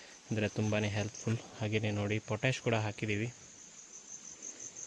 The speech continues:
ಹರಳಿಂಡಿ ಹಾಗೇನೆ ಪೊಟ್ಯಾಶ್ ಜೊ-, ಜೊತೆ ಜೊತೆಗೇನೆ ಹಾಕಿರೋದು. ಲಾಸ್ಟ್ ವ್ಲಾಗಲ್ಲೇ ಮೆನ್ಷನ್ ಮಾಡಿದ್ದೆ ಅಲ್ವಾ? ಹಾಗೇನೆ ಕಾಳು ಮೆಣಸಿನ ಬಳ್ಳಿಗಳಿಗೆ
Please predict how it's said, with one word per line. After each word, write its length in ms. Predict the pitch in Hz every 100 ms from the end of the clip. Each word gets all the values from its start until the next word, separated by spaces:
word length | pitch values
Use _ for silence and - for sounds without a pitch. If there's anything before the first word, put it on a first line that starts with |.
| - - - - - - - 120
ಹರಳಿಂಡಿ 400 | 113 120 120 131
ಹಾಗೇನೆ 300 | 117 107 110
ಪೊಟ್ಯಾಶ್ 500 | - 110 117 - 117
ಜೊ-, 380 | 110 113 120 117
ಜೊತೆ 220 | 113 135
ಜೊತೆಗೇನೆ 640 | 123 120 113 117 117 107
ಹಾಕಿರೋದು. 800 | 104 113 101 - 104 101 123 127
ಲಾಸ್ಟ್ 280 | 110 117 -
ವ್ಲಾಗಲ್ಲೇ 340 | 113 110 110
ಮೆನ್ಷನ್ 360 | 107 104 - 104
ಮಾಡಿದ್ದೆ 300 | 101 101 98
ಅಲ್ವಾ? 200 | 98 110 131 - - - - - - - - -
ಹಾಗೇನೆ 320 | 110 113 110
ಕಾಳು 340 | - 107 139
ಮೆಣಸಿನ 400 | 143 139 139 131
ಬಳ್ಳಿಗಳಿಗೆ 680 | 120 113 117 113 113 110